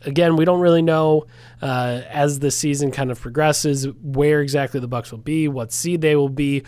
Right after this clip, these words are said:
what seed they want to be, uh, how they wanna try to keep their pick. All those things will come into play in the next week, and, uh,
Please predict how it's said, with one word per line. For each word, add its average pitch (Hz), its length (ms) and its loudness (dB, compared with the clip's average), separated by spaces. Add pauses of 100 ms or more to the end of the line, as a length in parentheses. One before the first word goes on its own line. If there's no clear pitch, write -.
(180)
what 143 180 -2
seed 156 240 0
they 131 160 0
want 113 560 -4
to 160 140 -2
be, 165 360 -2 (300)
uh, 120 380 -2
how 151 240 2
they 151 180 2
wanna 139 220 -2
try 160 100 -2
to 139 80 -2
keep 139 220 -6
their 104 160 -8
pick. 175 380 2 (200)
All 214 220 0
those 214 260 0
things 185 420 0
will 147 220 0
come 165 240 -2
into 156 180 0
play 170 480 2
in 143 120 0
the 143 60 2
next 139 300 -2
week, 175 380 -2
and, 127 220 -2 (340)
uh, 127 440 0